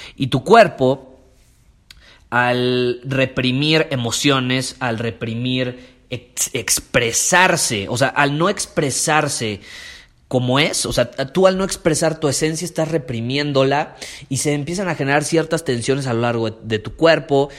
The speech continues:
eh, puede ser en tu cuello, a muchos, dependiendo del tipo de emociones, se, se les, eh, reprimen y, y se tensa la parte del abdomen, otros la espalda, otros los hombros, en fin, otros las, los pómulos.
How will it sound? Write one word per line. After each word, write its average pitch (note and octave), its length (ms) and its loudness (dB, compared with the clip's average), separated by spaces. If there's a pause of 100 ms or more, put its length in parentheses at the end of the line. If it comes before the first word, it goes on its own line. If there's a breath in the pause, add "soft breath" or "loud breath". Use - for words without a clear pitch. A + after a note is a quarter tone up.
(140 loud breath)
eh, A2+ 140 -4
puede B2+ 240 -2
ser B2 160 0
en A#2 140 -6
tu G#2 120 -10
cuello, C#3+ 440 4
a B2+ 40 0
muchos, B2+ 460 -6 (260 loud breath)
dependiendo C3 520 -4
del C3+ 80 -4
tipo C3+ 200 -4
de B2+ 60 0
emociones, C3+ 640 -2
se, A2+ 400 -6
se - 220 -8
les, G#2+ 760 -4 (600 loud breath)
eh, A2+ 160 -2
reprimen C#3+ 640 0
y, - 20 -2
y B2+ 160 -4
se A#2 140 -2
tensa C3+ 340 -2
la B2 180 0
parte B2+ 300 -2
del G#2+ 160 -2
abdomen, C3 880 0
otros A#2+ 320 -6
la G#2+ 120 -6
espalda, C3 840 2
otros B2 260 -4
los G#2+ 300 -2
hombros, C#3+ 420 4
en A2 100 -6
fin, A#2+ 260 0 (240 loud breath)
otros B2 340 0
las, G#2+ 540 0
los A#2+ 180 -2
pómulos. C#3+ 800 4